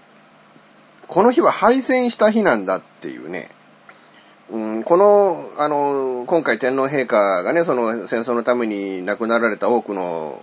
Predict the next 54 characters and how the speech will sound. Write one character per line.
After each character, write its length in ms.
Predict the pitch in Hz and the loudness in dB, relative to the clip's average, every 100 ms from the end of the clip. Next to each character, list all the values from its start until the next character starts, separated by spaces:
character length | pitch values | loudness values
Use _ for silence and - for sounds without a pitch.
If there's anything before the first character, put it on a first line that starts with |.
| - | -6
ね、 280 | 143 127 - _ - - - _ _ - | -4 -4 -8 _ -20 -20 -20 _ _ -12
え 1000 | 90 85 85 85 82 80 80 80 80 80 | -10 -10 -10 -10 -10 -10 -12 -12 -12 -12
ー、 200 | 90 104 | -6 -6
御 80 | 101 | -4
霊 60 | 98 | -4
に 40 | |
対 200 | 104 113 | -4 -4
し 60 | - | -4
て 80 | |
っ 20 | 90 | -10
て 160 | 95 | -8
い 40 | 92 | -8
う 20 | |
よ 60 | 90 | -8
う 40 | |
な 80 | 85 80 98 | -8 -10 -6
表 240 | 113 110 117 | -4 -2 -4
現 80 | |
を 40 | 87 | -4
さ 120 | 98 | -6
れ 80 | 110 | -4
ま 140 | 135 | -4
し 40 | - | -4
た 120 | 104 | -10
け 100 | 98 | -8
れ 80 | 87 | -10
ど 100 | 85 | -12
も、 100 | 78 | -10
そ 120 | 104 | -8
の、 200 | 104 107 - - - _ 82 98 | -6 -8 -12 -20 -20 _ -16 -8
戦 200 | 139 143 | -2 2
争、 360 | 180 170 147 | 4 6 4
戦 120 | 120 147 | 0 -2
争 160 | 180 | -2
っ 20 | |
て 100 | 175 | 0
何 220 | 123 165 202 | 2 2 2
だ 80 | |
っ 40 | 165 | 0
た 80 | 135 | 0
の 120 | 117 | 0
か 100 | 113 | 0
な 120 | 139 | -2
っ 40 | |
て 260 | 143 _ 117 | -4 _ -4
い 80 | 101 | -4
う 120 | 98 | -4
の 120 | 95 | -6
を 40 | 90 | -4
も 320 | 135 202 226 | 0 0 0
う 60 | |
一 120 | 226 208 | -2 -2
度 140 | 214 | 0
ね 140 | 349 | -2